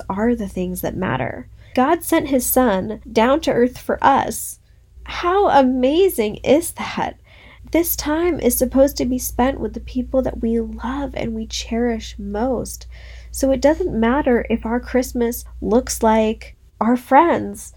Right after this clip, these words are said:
or someone in our church. It does not matter if our Christmas is different. As long as our Christmas is with our family and it's with the people that matter to us most, that's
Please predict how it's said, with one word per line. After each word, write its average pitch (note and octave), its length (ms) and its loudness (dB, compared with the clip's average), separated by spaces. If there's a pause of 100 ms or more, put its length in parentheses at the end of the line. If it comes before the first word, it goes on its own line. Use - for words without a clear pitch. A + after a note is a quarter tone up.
(340)
or A#3+ 240 2
someone C4+ 320 -2
in C#4 60 2
our C#4+ 140 4
church. D#4+ 340 0
It C4 140 4
does C4 160 6
not D4 200 0
matter A#3+ 320 2
if A#3 160 -2
our A#3 160 4
Christmas A#3 520 -4
is G#3 140 -10
different. G#3 400 -4
As G#3+ 160 -4
long A3 220 -2
as D4 100 -4
our A#3+ 180 -2
Christmas A#3 520 -6
is G3 160 -8
with G3+ 160 -2
our A#3+ 120 -2
family G3 540 -8
and G3+ 80 -6
it's G3 140 -8
with G3+ 100 -8
the - 60 -10
people A#3 340 -4
that C4 140 -4
matter A3+ 300 -4
to A#3 200 -6
us A#3 140 -8
most, G3 760 -6 (680)
that's B3+ 300 -8